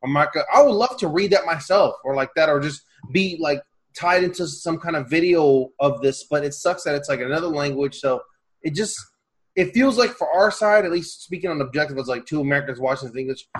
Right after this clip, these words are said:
it feels regurgitated a lot. It's frustrating to watch. Like, like, I watch E S P N F C, I turn off in three minutes, I'll try to flip over to something else.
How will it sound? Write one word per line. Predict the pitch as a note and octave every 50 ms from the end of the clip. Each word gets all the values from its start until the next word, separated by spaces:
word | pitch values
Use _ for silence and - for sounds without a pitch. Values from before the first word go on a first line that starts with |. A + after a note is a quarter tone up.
| - - -
it | D#3+ - -
feels | A3+ A#3 F#3+
regurgitated | F3+ D#3 C#3 D#3+ E3 D#3 D3+ C#3+ E3+ E3 C#3+ C3+ C3
a | B2+
lot. | B2+ C3 C3 C3+ C3 - - -
It's | B2+ - - -
frustrating | _ D#3+ D#3 D3+ - - E3 D3 C#3+
to | B2+
watch. | A#2+ B2 B2+ B2+ B2 B2 - -
Like, | B2+ A2+ G#2 _ _ _ _ _ _ _ _ _ -
like, | C#3 C#3+ C#3 C#3 - _ -
I | C3+ D3
watch | D#3+ E3 F3 F3 E3+ - - -
E | E3 E3
S | E3 E3
P | - E3+
N | E3 D#3
F | D3+ D3
C, | - D#3+ D#3
I | C#3
turn | - E3 E3 E3
off | D#3 D#3 D#3 D#3
in | C#3+
three | D3+ D#3 D3+ D3
minutes, | C#3+ C#3 C#3 C3+ - - - _ _ _ _ -
I'll | A#2+ C#3 C#3
try | - F3+ E3
to | D#3+
flip | - - F3 E3+ E3
over | E3 D3 D#3
to | D3 -
something | E3+ D#3+ C#3+ D3+ C#3+
else. | C#3 C3+ C3+ C3+